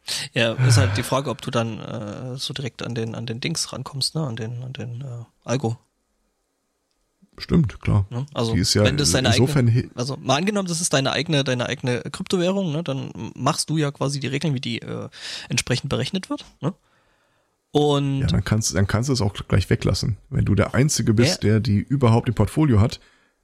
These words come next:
Speaker 2: dann sag den Leuten doch einfach, die hätten jetzt fünfzig Ransom Coins, äh, gekauft.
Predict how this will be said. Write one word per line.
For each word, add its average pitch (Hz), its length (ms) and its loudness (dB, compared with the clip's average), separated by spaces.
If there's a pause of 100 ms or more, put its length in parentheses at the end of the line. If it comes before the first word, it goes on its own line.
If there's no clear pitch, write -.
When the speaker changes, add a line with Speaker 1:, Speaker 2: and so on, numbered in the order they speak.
Speaker 2:
dann 98 240 2
sag 127 240 0
den 185 160 6
Leuten 107 260 4
doch 104 120 2
einfach, 98 340 2
die - 160 2
hätten 95 240 4
jetzt - 480 0 (420)
fünfzig - 560 0 (140)
Ransom 101 320 2
Coins, 95 380 2
äh, 87 260 4
gekauft. 92 520 0